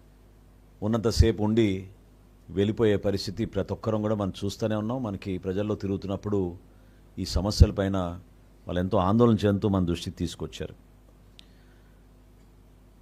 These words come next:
ముఖ్యమంత్రి గారు కూడా కూటమి ప్రభుత్వం ఏర్పడిన తర్వాత ఐవీఆర్ఎస్ సర్వే టేకప్ చేసినప్పుడు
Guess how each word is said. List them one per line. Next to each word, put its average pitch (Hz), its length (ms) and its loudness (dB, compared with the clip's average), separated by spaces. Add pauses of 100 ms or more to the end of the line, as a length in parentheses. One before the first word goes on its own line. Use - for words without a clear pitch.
(1700)
ముఖ్యమంత్రి 139 460 2
గారు 131 180 8
కూడా 120 500 4 (200)
కూటమి 120 280 4
ప్రభుత్వం 107 400 2
ఏర్పడిన 95 340 0
తర్వాత 92 440 -2 (720)
ఐవీఆర్ఎస్ 117 500 4
సర్వే 104 280 2
టేకప్ 98 460 0
చేసినప్పుడు 98 480 -4